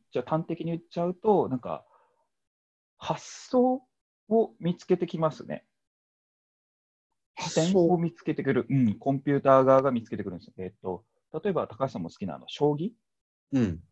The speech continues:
Speaker 1: 将棋の今までの、あの、えっと、エーアイっていうか、人工でこう、指し手を考えるやつって、人間側がその特徴量っていうか、まあ、こういう風に指した方がスコアが高いっていうのを決めて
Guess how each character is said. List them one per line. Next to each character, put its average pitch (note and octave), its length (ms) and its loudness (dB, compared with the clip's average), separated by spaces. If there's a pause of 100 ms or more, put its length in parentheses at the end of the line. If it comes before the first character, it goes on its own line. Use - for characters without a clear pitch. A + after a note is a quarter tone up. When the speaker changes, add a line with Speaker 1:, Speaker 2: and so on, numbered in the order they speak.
(560)
Speaker 1:
将 G3 320 0
棋 G3+ 160 0
の F#3+ 100 0
今 E3+ 160 -2
ま F3 140 0
で G#2 100 -4
の、 G2 380 -4
あ G2+ 100 -6
の、 F2 380 -8 (400)
え E2 80 -16
っ C#2+ 40 -20 (200)
と、 E2 280 -14
エ A2 200 -2
ー - 20 2
ア A#2 60 2
イ - 20 -4
っ G#2 60 -8
て - 80 -12
い - 20 -12
う - 0 -
か、 E2 140 -14
人 G2+ 220 -4
工 G#2 260 -4
で G#2+ 160 0
こ F#2+ 520 -4
う、 - 160 -20
指 A#2 180 -10
し - 40 -18
手 C#3 100 0
を A#2+ 80 0
考 B2+ 360 -2
え A2+ 100 0
る F2+ 220 -8 (100)
や F#2+ 100 -10
つ - 120 -18
っ - 20 -18
て、 - 180 -16
人 C3 220 -2
間 D#3 200 -2
側 D3+ 220 4
が C#3+ 300 4 (480)
そ A#2+ 120 -10
の G#2 120 -4
特 A2 260 -10
徴 C3+ 180 -2
量 G2 120 -4
っ - 20 -20
て - 120 -16
い - 20 -20
う - 20 -20
か、 E2 100 -18 (160)
ま G#2 100 -8
あ、 - 60 -14
こ A#2 200 -6
う A#2+ 60 -2
い A2+ 260 -2
う A2 100 -10 (320)
風 B2 160 -4
に G2 140 -8
指 - 160 -16
し - 20 -20
た G#2 100 -12
方 F2 240 -8
が D#2+ 260 -8
ス - 100 -20
コ G2 140 -4
ア F2 40 -4
が D#2+ 80 -10
高 - 260 -16
い D#2 40 -14
っ - 20 -16
て - 160 -20
い - 0 -
う - 20 -
の - 60 -16
を - 20 -20
決 - 140 -18
め G2+ 80 -10
て G#2 80 -20